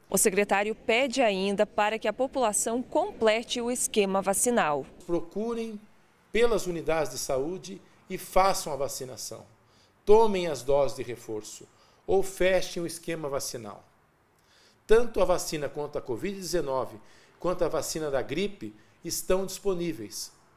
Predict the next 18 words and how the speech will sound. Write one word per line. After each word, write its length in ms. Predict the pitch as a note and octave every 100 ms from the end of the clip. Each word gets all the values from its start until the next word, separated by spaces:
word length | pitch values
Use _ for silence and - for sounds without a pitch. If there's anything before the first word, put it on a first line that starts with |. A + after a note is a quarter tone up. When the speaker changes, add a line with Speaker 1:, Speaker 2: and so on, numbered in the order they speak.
| _ _ _ _ _ -
Speaker 2:
Reitero 840 | D3+ F3 D3+ - F#3 A3 G#3+ F#3+
o 20 |
nosso 400 | D#3+ D#3+ - C3+
apelo, 560 | - - E3+ G3 F#3+ F3 - - -
principalmente 1040 | A3 C#4 A3+ - G#3+ G3 E3+ C#3+ A#2 - - - -
aos 200 | C3+ D3
paranaenses 760 | - E3 D#3+ D3+ D#3 G3 F#3+ D3
elencados, 960 | F#3 F3+ F3 E3 D3+ C#3+ - F#2+ - - - _ _
para 160 | C3+ C3
tomarem 580 | - D3 C3+ E3 G#3 G3+
a 40 |
dose 400 | D#3+ E3+ F3 C#3+
de 80 | D3+
reforço 580 | D3 C3+ - C#3+ - B2+
que 120 | C#3+
ainda 140 | C#3+
não 240 | C3 D#3+ G#3+
tomaram 560 | G#3+ D#3+ C#3+ D#3+ E3+